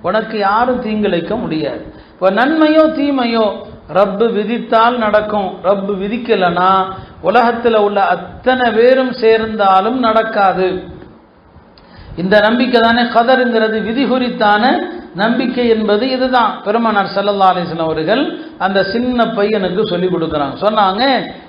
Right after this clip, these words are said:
"விதியை எழுதிய பேனா இருக்கிறது, அந்த பேனா காஞ்சி விட்டது. விதி எழுதப்பட்ட ஏடுகள் இருக்கிறது,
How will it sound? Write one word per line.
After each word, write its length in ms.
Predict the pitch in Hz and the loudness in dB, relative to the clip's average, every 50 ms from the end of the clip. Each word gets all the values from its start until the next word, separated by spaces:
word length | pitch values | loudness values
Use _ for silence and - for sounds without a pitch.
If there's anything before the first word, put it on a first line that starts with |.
| - - - | -20 -16 -6
"விதியை 420 | 170 214 240 277 277 262 262 240 | -4 -2 0 0 0 2 2 4
எழுதிய 500 | 220 220 226 262 262 294 262 240 226 226 | 4 4 4 2 0 0 0 2 2 2
பேனா 340 | - 214 220 240 240 240 226 | 2 2 2 4 4 2 2
இருக்கிறது, 840 | 214 190 190 160 175 180 170 165 165 180 202 233 269 302 - - - - - - | 2 0 -2 -2 -2 -2 -2 -2 0 2 2 2 2 0 -2 -8 -12 -16 -18 -16
அந்த 260 | - 165 190 208 208 | -14 -8 -4 -4 -4
பேனா 340 | - 175 214 233 247 262 262 | -2 -2 0 0 2 2 0
காஞ்சி 420 | 247 247 226 220 233 240 240 233 214 | 0 0 2 2 2 2 0 0 -2
விட்டது. 500 | 190 175 147 - 151 127 113 98 87 - - - - _ - - _ _ - | -2 -2 -2 -2 -4 -4 -4 -10 -16 -18 -20 -20 -20 _ -20 -20 _ _ -6
விதி 260 | 170 220 247 277 269 | -4 -2 0 2 4
எழுதப்பட்ட 680 | 254 247 247 277 285 302 294 - 254 254 247 254 247 226 | 4 4 4 4 4 4 4 4 2 2 2 2 2 2
ஏடுகள் 520 | 214 220 240 262 254 277 247 233 233 233 | 4 6 6 6 6 4 2 2 2 0
இருக்கிறது, 840 | 226 214 202 175 202 196 190 190 190 208 226 240 247 285 - - | 0 -2 -2 -2 -2 -2 -2 0 0 2 4 4 4 2 0 -6